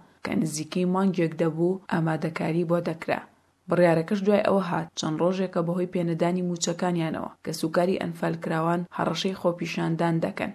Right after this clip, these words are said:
لە ڕێوڕسمی ساڵیادی ئەنفالدا کە دەکەوێتە چواردەی چوارەوە.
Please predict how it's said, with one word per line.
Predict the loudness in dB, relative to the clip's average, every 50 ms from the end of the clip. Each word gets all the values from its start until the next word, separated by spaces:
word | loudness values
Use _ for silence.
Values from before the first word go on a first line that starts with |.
| -10 -6 0
لە | 2 2 2
ڕێوڕسمی | 4 2 0 0 0 -2 -2 -2 -2 -2 -2 -2
ساڵیادی | -4 -4 -2 0 0 0 0 -2 -4 -4 -4
ئەنفالدا | -4 -6 -2 0 0 0 0 0 0 -2 -2 -2 -6 -14 -20 _ _ _ _ -2
کە | 0 2
دەکەوێتە | 2 2 0 0 0 0 0 0 -2 -4
چواردەی | -2 -2 -2 -2 0 0 -2 -2 -2
چوارەوە. | -2 -2 0 0 0 -2 -6 -8